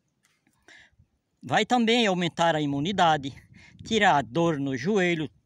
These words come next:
por causa de reumatismo, ok? Tendinite, bursite, tá? Tá. Então vocês fazendo da maneira que eu ensinei pra vocês,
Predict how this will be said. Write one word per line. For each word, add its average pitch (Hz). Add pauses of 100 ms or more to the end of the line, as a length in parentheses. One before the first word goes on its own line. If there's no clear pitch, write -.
(180)
por 123
causa 139
de 139
reumatismo, 147 (560)
ok? 180 (1800)
Tendinite, 175
bursite, 165 (580)
tá? 139 (640)
Tá. - (1000)
Então 214
vocês 226
fazendo 185 (1120)
da 135
maneira 165
que -
eu 170
ensinei 147
pra 131
vocês, 156